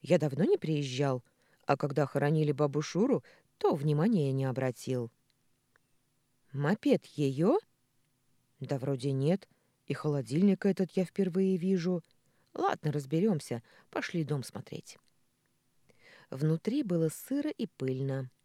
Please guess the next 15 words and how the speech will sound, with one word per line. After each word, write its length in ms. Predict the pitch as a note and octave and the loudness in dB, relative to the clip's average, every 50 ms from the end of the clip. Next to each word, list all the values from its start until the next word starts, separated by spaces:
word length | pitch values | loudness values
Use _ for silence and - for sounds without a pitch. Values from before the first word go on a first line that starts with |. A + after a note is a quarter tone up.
| _ _ _ | _ _ _
Из 160 | - C#3+ - | -8 -8 -8
прихожей 580 | - - B2+ B2+ - - G#3+ C#4 A#3+ F#3 D3+ - | -8 -10 -10 -8 -6 -4 -4 -2 -2 -2 -2 -2
они 180 | - C3 C#3+ C3 | -4 -4 -6 -6
сразу 380 | - - - C3+ C#3 B2+ - B2+ | -6 -6 -6 -6 -6 -6 -6 -8
попали 360 | - B2+ B2+ - A3+ C4 G3 | -8 -8 -6 -6 -6 -6 -6
на 140 | C3+ A#2+ A#2+ | -6 -6 -8
кухню. 560 | - - A#2 A#2+ A#2+ - B2+ B2+ B2+ B2 A#2+ _ _ _ _ _ _ _ _ _ - - - - - - | -10 -10 -10 -10 -10 -8 -8 -8 -8 -8 -10 _ _ _ _ _ _ _ _ _ -20 -20 -20 -20 -10 -4
Маша 280 | D#4 F#4 F4+ - A#3+ G#3 | -4 -2 -2 0 0 0
окинула 460 | G3 G3 - - C4 B3+ A#3+ A3 G#3+ | 0 0 -2 -2 0 2 4 4 4
ее 360 | G3+ F3 E3 E3+ D3 D#3 F3 | 2 2 0 -2 -2 -2 -4
хозяйским 580 | F#3 - F#3 D#3 B2 B2 A#2+ - - - D#3+ D#3 | -2 -4 -4 -4 -4 -4 -6 -6 -6 -6 -6 -6
взглядом. 600 | D3 C3+ B2 A#2+ A2+ A2+ A2 - A2+ A2 A2 A2+ _ _ _ _ _ _ _ _ _ - | -6 -6 -8 -8 -8 -8 -8 -8 -8 -10 -10 -12 _ _ _ _ _ _ _ _ _ -10
Плита 320 | - - A#2+ - D3+ A#3+ | -8 -8 -6 -4 -6 -6
почти 440 | - - - - - - - - A#2+ | -4 -4 -6 -6 -8 -12 -12 -10 -8
новая, 500 | A#2 A2+ A#2 D3 D#3 F3+ F3 F3 E3+ | -6 -4 -4 -2 -2 -2 -2 -2 -4